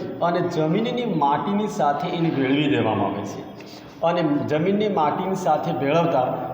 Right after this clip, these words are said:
તેમાં ખેડૂત સિંચાઈ પદ્ધતિ દ્વારા એ ખેતરમાં પાણી ભરી દે છે. અને પાણી ભરતા આ શણ અને ગુવાર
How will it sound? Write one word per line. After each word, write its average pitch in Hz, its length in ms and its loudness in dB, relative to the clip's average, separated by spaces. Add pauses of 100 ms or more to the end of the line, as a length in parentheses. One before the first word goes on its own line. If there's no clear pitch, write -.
(120)
તેમાં 175 720 0
ખેડૂત 160 360 0
સિંચાઈ 165 500 2
પદ્ધતિ 165 460 -2
દ્વારા 156 340 2
એ 165 180 0
ખેતરમાં 156 640 -2
પાણી 139 240 2
ભરી 127 320 2
દે 104 160 0
છે. - 320 -8
અને 143 180 0
પાણી 151 360 2
ભરતા 175 680 2
આ 180 100 2
શણ 185 320 0 (100)
અને 175 160 2
ગુવાર 151 360 2